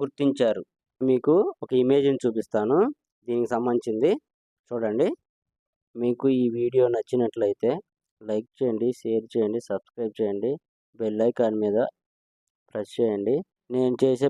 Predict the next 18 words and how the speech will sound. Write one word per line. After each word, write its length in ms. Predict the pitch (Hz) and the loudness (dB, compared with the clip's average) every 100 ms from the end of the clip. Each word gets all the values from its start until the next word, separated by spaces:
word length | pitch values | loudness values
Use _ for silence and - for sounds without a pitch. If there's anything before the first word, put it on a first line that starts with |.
| - | 0
ప్రతి 220 | 123 131 | 0 2
ఒక్క 140 | 123 - 120 | 0 2 2
వీడియో 300 | 123 123 131 - 127 | 4 4 4 4 2
మీకు 240 | 127 - 175 131 | 0 4 4 4
నోటిఫికేషన్గా 680 | 123 123 - 123 127 117 110 | 2 -2 0 0 2 2 2
వస్తుంది. 440 | 104 - 117 117 170 233 _ _ _ _ _ _ _ _ _ _ _ _ _ | 0 -2 0 2 2 0 _ _ _ _ _ _ _ _ _ _ _ _ _
ఇందాక 260 | 139 135 127 127 | -6 -2 0 0
మనం 140 | 127 123 | 0 0
మాట్లాడుకున్నాం 500 | 120 120 117 120 120 113 | 0 0 -2 0 -2 -2
కదండి 280 | 113 117 147 | -4 -2 -2
రెండు 180 | 135 120 - | -2 -6 -2
పాయింట్లు, 360 | 113 113 147 214 - _ _ _ | -2 -2 0 0 -2 _ _ _
ఆ 80 | 127 127 | -8 -2
రెండు 180 | 131 139 | 0 0
పాయింట్లకు 360 | 135 123 120 120 117 | 0 -2 -2 -4 -4
సంబంధించిందనమాట 880 | 113 113 110 113 113 107 104 101 131 131 | -4 -4 -4 -6 -6 -4 -4 -4 -2 -2
ఈ 40 | - | -4
పిక్. 260 | 107 - | -10 -10